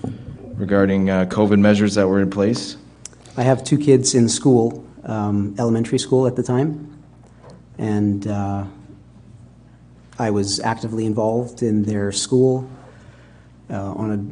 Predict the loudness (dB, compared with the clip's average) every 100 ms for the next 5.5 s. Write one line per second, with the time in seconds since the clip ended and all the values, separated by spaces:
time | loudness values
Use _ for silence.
0 | -4 -2 0 0 0 0 2 0 0 -2
1 | -2 -2 0 -2 -2 -4 -2 -2 0 0
2 | 0 -2 -4 -4 -4 -4 -4 -2 -2 -4
3 | -4 -6 -8 -4 -4 -2 -4 -4 -6 -4
4 | -2 -2 -2 -4 -4 -4 -4 -6 -6 -6
5 | -6 -6 -6 -6